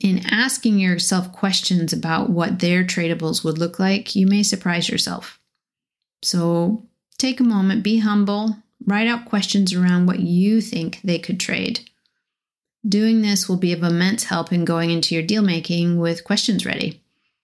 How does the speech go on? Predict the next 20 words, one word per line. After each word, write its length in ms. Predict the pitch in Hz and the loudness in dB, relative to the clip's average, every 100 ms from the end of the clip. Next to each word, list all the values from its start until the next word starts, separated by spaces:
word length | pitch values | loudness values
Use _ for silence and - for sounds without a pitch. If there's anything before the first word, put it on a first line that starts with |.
| _ - - | _ -14 -2
And 140 | 202 | 0
it's 140 | 214 226 | 2 2
a 40 | |
natural 400 | 220 214 202 208 | 2 2 0 0
diffuser 760 | 196 185 220 214 180 - 165 175 - | 0 0 0 0 0 -2 -6 -6 0
and 300 | 180 180 180 | 2 4 4
will 120 | 185 | 2
keep 280 | 185 185 190 | 0 -2 2
you 80 | 180 | 2
in 80 | |
a 80 | 175 | 2
healthy 360 | 185 185 185 180 | 0 0 2 0
bargaining 520 | 170 165 156 165 165 | 0 -2 -2 -2 0
mindset. 540 | 165 160 156 165 - - _ _ _ _ _ _ _ _ _ _ _ _ _ _ _ _ _ _ _ _ | 0 0 -2 -2 -6 -10 _ _ _ _ _ _ _ _ _ _ _ _ _ _ _ _ _ _ _ _
Negotiation 720 | 208 214 233 233 208 196 190 | -2 0 -2 0 0 2 2
is 200 | 185 175 | 2 2
rarely 580 | 175 170 180 180 180 - | 2 2 2 2 2 0
a 120 | 165 | -2
linear 460 | 160 170 165 160 160 | 0 2 2 0 -2
process. 720 | - 151 151 160 - - | -2 -2 -2 -4 -4 -6